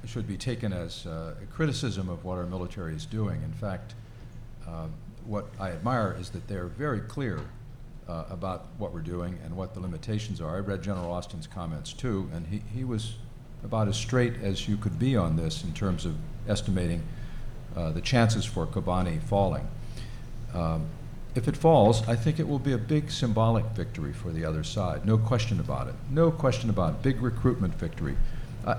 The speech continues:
I'd agree with what Marcel said. Uh, this is a time when our national leaders, starting with the President, Secretary of Defense, Secretary of State,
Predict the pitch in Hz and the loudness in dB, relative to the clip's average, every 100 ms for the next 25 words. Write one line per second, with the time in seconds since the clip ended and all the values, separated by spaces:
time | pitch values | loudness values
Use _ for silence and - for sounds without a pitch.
0 | - 123 123 131 135 110 113 104 101 90 | 6 6 8 6 8 8 6 4 4 2
1 | - 147 147 - 92 80 80 - - 92 | 4 4 4 4 4 4 2 -2 -4 -2
2 | 85 87 85 - - 117 147 - - 113 | 0 0 -2 -6 -2 2 4 2 2 2
3 | 110 110 110 113 110 101 92 90 90 - | 2 2 2 6 8 8 8 4 2 -2
4 | - 113 101 110 139 - 110 101 123 104 | -2 4 6 8 6 6 4 6 6 6
5 | 82 - - - - 90 104 113 110 110 | 4 0 -6 -8 -2 4 6 6 6 6
6 | 107 101 101 104 - - - 85 95 95 | 6 6 4 4 2 -2 -2 0 4 4
7 | 107 - 98 98 - - - 85 - 101 | 4 2 2 2 -2 -6 -4 -4 0 2
8 | 107 - 92 | 2 2 2